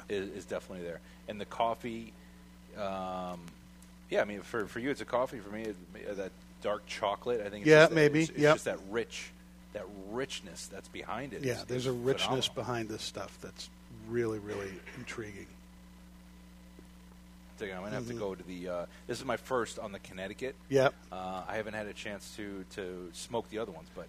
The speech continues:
Speaker 2: Is this your first Connecticut from, from their line?
Speaker 1: Yeah. So I'm definitely gonna have to pick up,
Speaker 2: Yeah,
Speaker 1: uh,
Speaker 2: these
Speaker 1: pick
Speaker 2: are
Speaker 1: up some
Speaker 2: really,
Speaker 1: more.
Speaker 2: really
Speaker 1: But,
Speaker 2: good.
Speaker 1: but they've done a great job. I mean, they work with, um, uh,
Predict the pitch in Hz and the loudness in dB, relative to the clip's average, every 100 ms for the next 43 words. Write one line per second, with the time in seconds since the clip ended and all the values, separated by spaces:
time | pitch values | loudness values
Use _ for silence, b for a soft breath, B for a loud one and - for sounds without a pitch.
0 | - 156 175 175 180 - 175 170 - - | 0 2 6 6 4 6 6 6 4 -2
1 | - 160 156 165 170 - - - 147 139 | 2 6 8 6 0 -2 -16 4 4 4
2 | - 143 135 135 139 156 - 120 104 - | 0 4 6 6 4 2 0 0 0 -4
3 | - - - - - - - - - - | -20 -20 -20 -20 -20 -20 -20 -20 -20 -20
4 | - - - 110 90 104 107 113 104 95 | -20 -20 -4 -4 -4 -4 -2 0 0 -6
5 | 85 90 95 101 139 120 90 143 135 131 | -8 -8 -4 2 4 4 4 0 2 0
6 | 127 143 147 135 120 120 113 117 90 - | 2 10 12 12 8 2 2 0 0 -10
7 | - 107 92 107 151 131 90 98 82 95 | -4 -2 -2 -4 -2 -4 -6 -8 -6 -6
8 | 107 90 90 98 98 117 117 110 104 90 | -4 -4 -6 -8 -2 -2 -2 -2 -2 -2
9 | 101 92 85 85 B B B B - 90 | -4 -4 -6 -10 B B B B -12 -8
10 | 90 85 | -6 -6